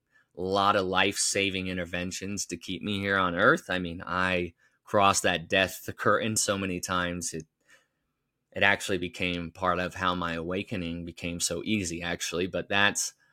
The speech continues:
that's not the point. And, um, you know, that just shows that the dark nights of the soul, these things that we think are awful. And yeah, I still think the negative things that I had to experience felt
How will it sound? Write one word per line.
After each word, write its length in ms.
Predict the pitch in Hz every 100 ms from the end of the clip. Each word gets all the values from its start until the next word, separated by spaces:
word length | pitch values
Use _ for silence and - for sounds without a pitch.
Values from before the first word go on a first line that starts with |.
| _ _
that's 280 | 135 160 -
not 200 | 147 123
the 60 |
point. 500 | 113 147 156 127 107 -
And, 400 | 127 120 117 110
um, 420 | 120 113 101 90
you 120 | 98
know, 180 | 98 92
that 200 | 101 117
just 240 | - 113 -
shows 280 | 110 101
that 160 | 92 85
the 80 | 98
dark 340 | 95 101 90
nights 280 | 95 90 -
of 80 | 87
the 80 | 85
soul, 380 | - 92 95
these 200 | 87 82
things 280 | - 92 92
that 120 | 87
we 100 | 71
think 320 | 87 - 90 82
are 120 | 85
awful. 520 | 95 101 - 85 78 _ _ _ _ _
And 100 | -
yeah, 140 | 120 110
I 60 | 95
still 240 | - 120
think 280 | 104 110 98
the 120 | 92
negative 460 | 87 98 95 92 87
things 340 | 98 90 90
that 160 | 90 69
I 140 | 90
had 160 | 87 85
to 60 |
experience 500 | 85 - - 92 82
felt 340 | - 104 101